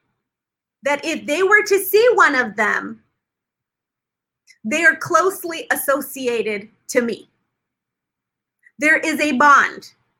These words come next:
I recognize one because of the other. "Oh, isn't that Monica's daughter? Oh, isn't that Monica's son? Isn't, aren't they Monica's twins?"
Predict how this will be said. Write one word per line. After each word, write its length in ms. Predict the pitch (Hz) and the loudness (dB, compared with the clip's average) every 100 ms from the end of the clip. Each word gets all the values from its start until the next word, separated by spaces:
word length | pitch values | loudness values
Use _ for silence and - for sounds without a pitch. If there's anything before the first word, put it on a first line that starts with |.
| _ _ - - | _ _ -20 -2
I 160 | 269 294 | 0 0
recognize 1300 | 277 302 349 - 392 254 269 233 208 208 233 - - _ _ _ _ _ _ _ _ _ _ _ - | 0 2 2 0 -6 -2 0 2 0 -4 -10 -16 -20 _ _ _ _ _ _ _ _ _ _ _ -8
one 640 | 247 339 320 277 262 208 | 2 6 6 2 -8 -10
because 480 | 262 - 285 277 262 | -10 -8 -6 -4 -4
of 180 | 240 | -6
the 180 | 214 254 | -8 -2
other. 400 | 240 233 - - _ _ _ _ _ _ _ _ _ _ _ _ _ _ _ _ _ _ _ _ _ - - | -2 -2 -6 -10 _ _ _ _ _ _ _ _ _ _ _ _ _ _ _ _ _ _ _ _ _ -16 -4
"Oh, 680 | 370 427 415 359 254 - - | 0 2 4 2 0 -4 0
isn't 280 | 359 392 427 | 0 0 0
that 180 | 370 277 | 0 4
Monica's 500 | 320 339 339 294 220 | 2 2 -2 -4 0
daughter? 540 | 240 233 277 427 - _ _ - - - | 4 4 4 0 -4 _ _ -20 -2 0
Oh, 180 | 427 508 | 0 0
isn't 300 | 349 415 381 | 0 0 2
that 200 | 359 277 | 2 2
Monica's 540 | 302 311 359 294 262 | 0 0 -2 -6 -4
son? 240 | 262 269 320 | 0 0 0
Isn't, 540 | 359 403 466 - 254 - _ _ - | -2 -2 -4 -6 -12 -20 _ _ 2
aren't 280 | 403 508 | 2 4
they 160 | 494 440 403 240 | 2 2 0 -2
Monica's 460 | 294 339 381 311 | 0 0 -2 -8
twins?" 600 | - 294 285 392 427 - | -8 -6 -6 -6 -8 -12